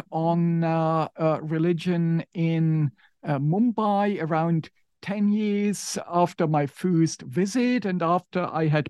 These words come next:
published, uh, some, uh, uh, volumes about Zoroastrianism.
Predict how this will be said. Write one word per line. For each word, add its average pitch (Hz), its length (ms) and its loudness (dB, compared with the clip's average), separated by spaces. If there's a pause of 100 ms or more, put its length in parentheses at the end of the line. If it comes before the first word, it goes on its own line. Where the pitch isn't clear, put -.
published, 165 680 -2 (360)
uh, 147 460 0
some, 156 500 0
uh, 143 380 0 (120)
uh, 131 360 2
volumes 165 640 0
about 147 460 -2
Zoroastrianism. 208 1000 0